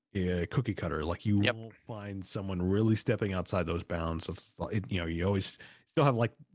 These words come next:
Speaker 1: you know, the, you know, I say the WoW cl-, you know, clones, essentially.
Speaker 2: Yep.
Speaker 1: Um, I'm trying to me-, remember the last big M M O launch, really, uh, off the top of my head.
Speaker 2: I honestly don't either. I, I've kind of been out of M M Os for a long time.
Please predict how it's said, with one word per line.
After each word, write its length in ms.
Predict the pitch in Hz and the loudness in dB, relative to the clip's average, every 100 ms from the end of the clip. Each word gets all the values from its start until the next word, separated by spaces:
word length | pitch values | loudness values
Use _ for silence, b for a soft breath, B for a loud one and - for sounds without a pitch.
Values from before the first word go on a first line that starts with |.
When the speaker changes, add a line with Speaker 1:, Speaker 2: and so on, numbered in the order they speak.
| 131 | -2
Speaker 1:
you 100 | 101 | 0
know, 80 | 95 | 2
the, 120 | 92 - - | -2 -6 -4
you 100 | 87 | -2
know, 160 | 80 | 0
I 100 | 78 | -2
say 160 | 85 107 | -2 0
the 100 | 90 | 0
WoW 300 | 92 98 101 | 2 2 0
cl-, 100 | - | -2
you 160 | - 95 | -2 0
know, 60 | 90 | 0
clones, 500 | - 135 117 110 107 | 0 2 4 4 2
essentially. 680 | 104 117 101 - 98 95 92 b b b | 0 0 -2 0 0 0 -2 b b b
Speaker 2:
Yep. 220 | 123 123 85 | -2 0 0
Speaker 1:
Um, 480 | 82 80 82 82 - _ _ _ _ _ _ - | -6 -18 -14 -14 -14 _ _ _ _ _ _ -4
I'm 80 | |
trying 220 | 135 208 165 | 0 4 4
to 60 | |
me-, 160 | 131 131 - | 4 2 2
remember 220 | 120 135 | 2 2
the 120 | 117 | 2
last 460 | 92 117 131 - - | 2 2 0 -2 0
big 340 | 117 113 104 | 2 2 2
M 140 | 123 117 | 2 2
M 140 | 107 | 4
O 80 | 101 | 2
launch, 540 | 92 87 107 214 160 - | 2 2 4 4 2 0
really, 360 | 82 85 82 | -2 -2 -2
uh, 160 | 90 87 | -2 -2
off 240 | 71 95 | -2 -4
the 80 | - | -4
top 160 | - 113 | -4 -4
of 60 | |
my 140 | 90 82 | -2 -4
head. 480 | - 147 165 87 123 | 0 0 0 -2 -2
Speaker 2:
I 240 | 120 127 | 0 4
honestly 420 | 123 117 117 117 | 4 4 0 -4
don't 280 | 113 113 107 | 0 0 0
either. 300 | 110 113 110 - _ _ - - | 0 2 2 -2 _ _ -12 4
I, 320 | 131 160 175 | 10 10 10
I've 140 | 170 | 8
kind 180 | - 214 | 6 8
of 80 | 151 | 10
been 140 | 131 | 10
out 160 | 127 139 | 12 10
of 100 | 113 | 8
M 140 | 113 | 2
M 100 | 113 | 0
Os 180 | 113 110 | -2 -4
for 200 | - 101 | -2 -2
a 40 | |
long 360 | 104 107 110 107 | 0 2 0 -2
time. 420 | - 110 110 110 | -2 0 0 -2